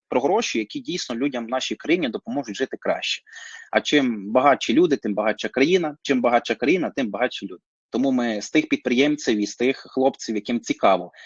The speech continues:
щоб інші теж багатшили. Е, наша тема не передбачає конкуренції, ми готові всіма секретами, фішками ділитися з вами в цих ефірах, тому ділимося. І сьогодні протягом наступних тридцяти хвилин я, е, хочу розкрити дві теми. Ми поспілкуємося спочатку про те,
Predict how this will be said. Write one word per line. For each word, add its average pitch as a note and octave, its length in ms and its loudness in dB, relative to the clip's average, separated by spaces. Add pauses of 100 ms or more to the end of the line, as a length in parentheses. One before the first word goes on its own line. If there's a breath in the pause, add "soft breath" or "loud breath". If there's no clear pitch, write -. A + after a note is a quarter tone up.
(140 loud breath)
щоб G2+ 220 -4
інші A#2+ 300 0
теж G2+ 260 -2
багатшили. C3+ 560 2 (360)
Е, G#2 120 0
наша B2+ 280 2
тема A#2 340 2
не A2+ 360 -2
передбачає A2 500 0
конкуренції, B2 680 -2
ми G#2 100 -2
готові A#2 360 -2
всіма A#2 300 -2
секретами, A2+ 540 -2
фішками G2+ 400 -4
ділитися G#2 400 -2
з - 100 -8
вами A#2 220 -2 (200)
в - 40 -20
цих B2 160 -6
ефірах, B2 320 2
тому C3+ 200 0
ділимося. F2 440 -6 (760 loud breath)
І - 60 4
сьогодні G#3 380 4 (140)
протягом E3 340 2
наступних D3 460 -2
тридцяти C#3+ 400 -4
хвилин F#3+ 380 0 (140)
я, C3 580 4
е, A#2+ 40 0
хочу - 240 -4
розкрити B2+ 360 -6
дві A#2 180 0
теми. G2 320 -4 (360)
Ми F3+ 140 2
поспілкуємося F#3 680 -6
спочатку - 520 0
про C#3 140 -4
те, A3 260 0